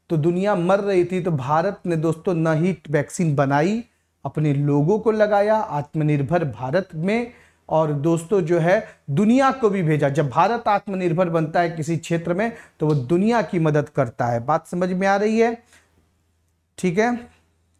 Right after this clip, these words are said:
सीएसके जो है दसवीं बार जो है फाइनल में पहुंच गई, very good। जो दोस्तों सीएसके जो है कि ऊपर चार स्टार बना हुआ है,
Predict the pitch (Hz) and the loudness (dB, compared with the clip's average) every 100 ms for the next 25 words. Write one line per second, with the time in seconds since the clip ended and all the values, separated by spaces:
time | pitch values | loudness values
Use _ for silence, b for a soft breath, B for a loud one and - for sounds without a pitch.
0 | _ _ _ _ _ _ _ - 202 196 | _ _ _ _ _ _ _ -8 0 2
1 | 196 - - 220 202 208 185 180 - 202 | 0 -2 -2 0 2 2 2 -2 0 0
2 | 220 185 190 180 175 196 - 170 170 175 | 2 4 2 2 0 0 0 0 0 -2
3 | 165 165 156 139 131 127 123 139 170 170 | -2 -4 -2 -2 0 -2 -2 -2 -2 -2
4 | 175 b b b _ - 226 269 196 233 | -4 b b b _ -2 2 2 2 0
5 | 233 302 285 - 226 214 214 - 254 254 | 0 -4 -4 -2 2 2 0 -8 -2 -2
6 | 208 226 214 233 233 214 233 220 - 208 | 0 2 2 0 -2 -2 -2 -4 0 2
7 | 208 208 - 190 170 156 147 135 123 120 | 2 -2 -2 0 0 0 -2 0 -2 -4
8 | 104 | -8